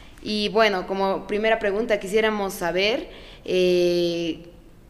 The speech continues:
bueno, nosotros hemos averiguado que vos estudiaste psicología, ¿no? Quisiéramos saber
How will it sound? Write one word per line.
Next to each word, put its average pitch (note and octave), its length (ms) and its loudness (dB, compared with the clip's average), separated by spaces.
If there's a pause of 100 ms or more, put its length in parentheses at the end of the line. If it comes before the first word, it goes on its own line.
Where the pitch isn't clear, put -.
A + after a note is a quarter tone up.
(180)
bueno, F#3+ 280 -2
nosotros G3 400 -4
hemos F#3+ 160 -2
averiguado G3 600 4
que F#3 120 -4
vos F#3 160 -6
estudiaste F3+ 500 0
psicología, F3+ 800 0
¿no? G#3+ 200 -2 (280)
Quisiéramos G#3 480 2
saber F#3+ 420 0